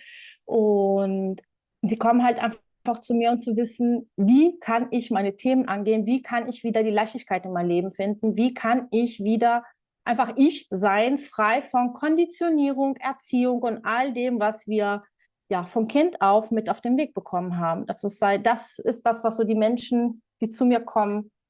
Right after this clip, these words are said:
ähm, an Themen haben. Und natürlich sind es auch, ähm, immer Menschen, die, ja, über den Tellerrand schauen und natürlich sich, äh, nicht nur auf,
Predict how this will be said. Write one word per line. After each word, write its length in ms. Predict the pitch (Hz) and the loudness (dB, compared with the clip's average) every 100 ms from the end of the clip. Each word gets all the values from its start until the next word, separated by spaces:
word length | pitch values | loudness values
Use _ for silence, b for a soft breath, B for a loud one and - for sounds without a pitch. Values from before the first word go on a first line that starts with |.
| _ _ _ - | _ _ _ -6
ähm, 220 | 196 196 | -4 -2
an 200 | 220 220 | 0 0
Themen 480 | 285 359 254 175 180 | 0 2 2 0 -2
haben. 460 | 170 175 190 240 | -2 -2 -2 -6
Und 280 | 302 208 220 | -4 -4 -2
natürlich 480 | 220 214 240 254 - | -4 -4 -2 -2 -2
sind 120 | 247 | -2
es 100 | 240 - - _ - | -2 -4 -12 _ -2
auch, 360 | 202 226 226 - | 2 2 2 -6
ähm, 220 | 220 220 220 | -2 -2 0
immer 180 | 226 220 | 0 0
Menschen, 460 | 202 220 226 240 | 0 -4 -4 -4
die, 380 | 214 214 214 214 _ _ _ _ - | 0 0 0 -4 _ _ _ _ -6
ja, 240 | 277 254 - | 2 2 2
über 180 | 214 | 0
den 140 | 220 233 | 0 2
Tellerrand 520 | 254 302 190 165 196 | 2 4 2 -2 -4
schauen 580 | - 180 180 214 285 330 | -4 0 2 2 0 -4
und 220 | - 226 226 | -6 -4 -2
natürlich 640 | 226 220 240 247 254 - | -4 -2 -2 -2 -2 -4
sich, 420 | 240 240 240 - | -2 -2 -4 -4
äh, 220 | 226 220 | 2 2
nicht 320 | 220 240 - | 2 -2 -2
nur 500 | 240 240 247 247 240 | 0 2 4 4 2
auf, 440 | 214 214 214 220 | 2 2 0 -4